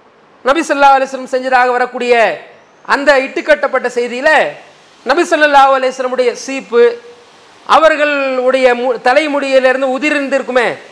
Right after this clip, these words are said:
சில முடிகள், அதனுடைய சிக்குமுடி, பேரிச்சம், ஆ, பாளை இருக்குல்ல, பாளை, இந்த பேரிச்சம் பாளை, இதை வைத்து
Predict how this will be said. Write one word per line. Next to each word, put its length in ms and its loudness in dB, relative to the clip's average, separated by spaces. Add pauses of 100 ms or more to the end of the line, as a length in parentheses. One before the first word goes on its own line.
சில 200 -2
முடிகள், 480 0 (520)
அதனுடைய 480 0
சிக்குமுடி, 760 -4 (1000)
பேரிச்சம், 1000 2
ஆ, 420 0
பாளை 560 0
இருக்குல்ல, 320 -4 (320)
பாளை, 400 2 (760)
இந்த 240 2
பேரிச்சம் 680 0
பாளை, 600 0 (840)
இதை 300 0
வைத்து 760 -2